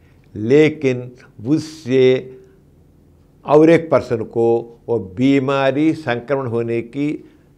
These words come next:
संभावना बहुत कम है। इसलिए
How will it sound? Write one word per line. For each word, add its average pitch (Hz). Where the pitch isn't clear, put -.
संभावना 139
बहुत 147
कम 90
है। -
इसलिए 143